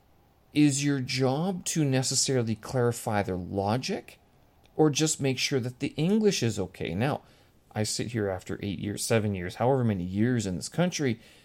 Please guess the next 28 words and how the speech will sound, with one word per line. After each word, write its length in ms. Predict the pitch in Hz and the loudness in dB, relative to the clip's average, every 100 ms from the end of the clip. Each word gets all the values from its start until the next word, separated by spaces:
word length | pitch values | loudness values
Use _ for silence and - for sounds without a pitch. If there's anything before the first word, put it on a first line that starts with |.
| _ _ _ _ _ _ 113 90 | _ _ _ _ _ _ -18 -12
and 140 | 151 | -2
he, 280 | 156 208 208 | 2 4 2
he's 300 | 123 123 170 | -2 -2 0
been 240 | 120 107 | 0 0
here 200 | 104 98 | 0 -2
longer 540 | 87 98 139 233 170 104 | -2 0 2 2 0 -2
for, 240 | - 87 - | -6 -8 -8
uh, 200 | 101 82 | -8 -8
than 220 | 90 92 | -6 -4
me, 340 | 98 180 123 - | 0 2 0 -2
uh, 100 | 90 | -6
by, 260 | - - | -8 -8
by 220 | - 92 | -6 -8
far. 640 | - - - 156 175 98 - - - _ _ _ _ _ - | -8 0 4 6 4 0 -8 -18 -20 _ _ _ _ _ -2
But 100 | 135 | 0
I 60 | |
said, 320 | 170 - 98 - | 0 -2 -6 -6
after 300 | 123 - 107 | -8 -4 -2
that 180 | 113 170 | 0 -2
time, 200 | 156 135 | -2 0
I 40 | |
go, 140 | 120 110 | 2 0
"There's 440 | - - 175 165 | -2 -8 -6 -2
no 80 | 104 | -4
point 280 | - 95 90 | -4 -6 -6
in 100 | 90 | -6
re-, 220 | 104 | -4
uh, 80 | 113 | -4